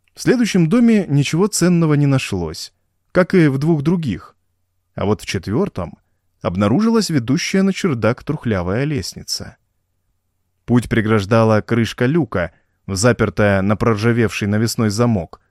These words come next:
Но Миха справился с ним в два счета с помощью подвернувшегося под руку ломика, и мы осторожно, опасаясь сломать шаткую конструкцию,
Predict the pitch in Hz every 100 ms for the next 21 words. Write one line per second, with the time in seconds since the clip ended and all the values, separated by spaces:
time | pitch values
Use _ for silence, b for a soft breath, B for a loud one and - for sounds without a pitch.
0 | _ _ _ _ 120 180 247 262 226 -
1 | 190 196 170 156 139 147 139 113 117 139
2 | - 220 156 95 82 - 131 123 113 113
3 | 120 120 139 139 110 117 107 - 107 127
4 | 107 107 139 165 127 85 - 82 - _
5 | _ _ _ - 113 185 202 98 - 87
6 | 131 147 90 80 - _ _ - 98 101
7 | - 113 101 - 104 110 104 - 104 -
8 | 101 87 90 - 135 165 - 165 160